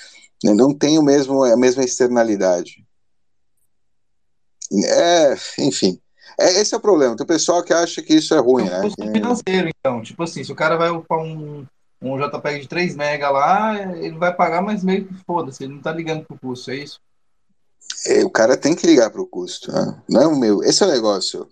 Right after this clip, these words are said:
Speaker 1: Por mais, mesmo que tenha desconto, o cara ainda tá usando o dinheiro mais,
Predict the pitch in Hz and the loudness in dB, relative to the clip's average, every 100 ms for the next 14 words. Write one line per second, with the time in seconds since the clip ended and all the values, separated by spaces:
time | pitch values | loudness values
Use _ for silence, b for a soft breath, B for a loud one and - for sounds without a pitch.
0 | _ b b - 123 170 - - 147 247 | _ b b 2 6 4 2 0 2 2
1 | 247 - 151 123 - 151 156 123 101 151 | 0 -2 0 -2 0 4 4 4 2 2
2 | 180 170 156 139 120 92 101 101 90 87 | 2 2 2 0 0 -2 -2 -2 -2 -6
3 | 104 104 135 139 120 160 190 156 - - | -4 0 2 4 4 4 4 0 -4 -6